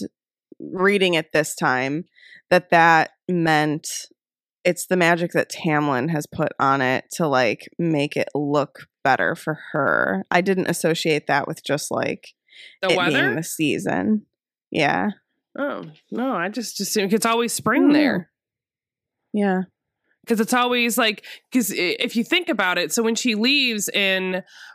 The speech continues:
Speaker 2: Wings and Ruin with Lucien, she
Speaker 1: Mm-hmm.
Speaker 2: goes from the spring court. Obviously, she can't go into the summer court 'cause she's like, "I'll be killed on sight," <laughs> which isn't funny, but still kind of is funny.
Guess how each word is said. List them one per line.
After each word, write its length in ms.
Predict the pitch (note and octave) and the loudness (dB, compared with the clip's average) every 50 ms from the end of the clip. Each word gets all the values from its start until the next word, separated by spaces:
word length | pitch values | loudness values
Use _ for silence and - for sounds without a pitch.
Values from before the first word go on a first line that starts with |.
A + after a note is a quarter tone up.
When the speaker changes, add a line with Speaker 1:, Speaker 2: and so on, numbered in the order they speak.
| _ _ _ _ _ _ - | _ _ _ _ _ _ -4
Speaker 2:
Wings 300 | G3 A3 A3 A3 G#3+ F3 | 0 0 2 2 2 0
and 180 | G#3+ G3 F3+ F#3 | 0 0 2 2
Ruin 320 | G#3 G#3+ G3+ G3 F#3+ F3+ | 2 2 2 0 0 0
with 160 | F#3 F3+ D3+ | -2 -2 -2
Lucien, 640 | F3+ G3+ G#3 G3 - - F3+ D3+ C#3+ C3+ D3 E3+ E3 _ - - - - - - F#3+ G3 | 0 0 0 0 0 0 0 0 0 -2 -4 -8 -14 _ -20 -20 -20 -16 -8 -4 -2 -2
she 180 | F3+ F#3+ F3 E3+ | 2 2 2 2
Speaker 1:
Mm-hmm. 60 | - | 2
Speaker 2:
goes 320 | F3 A3 A3+ A#3+ B3 A#3+ - | 2 0 0 0 0 -2 -2
from 200 | - C4+ A#3+ A3+ | -2 -2 0 0
the 60 | G#3 | -2
spring 440 | F#3+ - - - - G#3+ A3 A3+ A#3 | -2 -4 -4 -2 0 0 0 0 -2
court. 300 | A3+ - A#3 G3 F#3+ - - | -2 0 0 0 0 0 0
Obviously, 340 | E3+ F3 F3 F#3 E3 G3+ F#3 | -2 -2 -2 -2 -4 -4 -4
she 120 | - F3 | -2 -2
can't 180 | F3 F3+ E3+ D#3 | -2 -2 -2 -2
go 80 | - F3+ | -2 -2
into 120 | E3 E3 | -2 0
the 80 | D#3+ E3 | -2 -2
summer 260 | - - D#3 D#3 D3+ | -2 -2 -2 -4 -4
court 260 | - - D#3+ D3+ D3+ - | -2 -2 -4 -4 -4 -6
'cause 80 | D#3 - | -8 -6
she's 140 | G3 E3 | -4 -4
like, 140 | F3+ F3 _ _ - - | -4 -6 _ _ -6 -4
"I'll 120 | A3+ G#3+ | -4 -2
be 100 | E3 D3+ | -2 -4
killed 360 | D3 - F3+ E3+ F3 F3+ F#3+ G#3 | -2 0 0 0 0 0 0 -2
on 180 | G#3 G#3+ A3 A3+ | -2 0 -2 -2
sight," 440 | - - C4+ C4 A3+ F3 D3+ - - | -2 0 0 0 2 0 -2 -4 -8
<laughs> 840 | - - - - _ _ _ _ _ _ _ _ _ _ _ _ _ | -14 -18 -18 -18 _ _ _ _ _ _ _ _ _ _ _ _ _
which 180 | - - - - - | -8 -8 -8 -4 -2
isn't 340 | G#3+ A#3 G#3 G#3+ F#3 - - | -2 0 0 0 -2 -4 -4
funny, 320 | - F#3+ E3 E3+ D3+ A2+ | -2 -2 -2 -2 -4 -6
but 280 | - - G2 - - - | -6 -6 -8 -8 -8 -10
still 240 | - - - F3+ F#3 | -6 -4 -4 -4 -4
kind 180 | - - - - | -6 -6 -6 -6
of 100 | C#2+ C#2 | -4 0
is 140 | - - - | 0 0 0
funny. 260 | - - - - A3+ | 0 -4 -8 -6 -8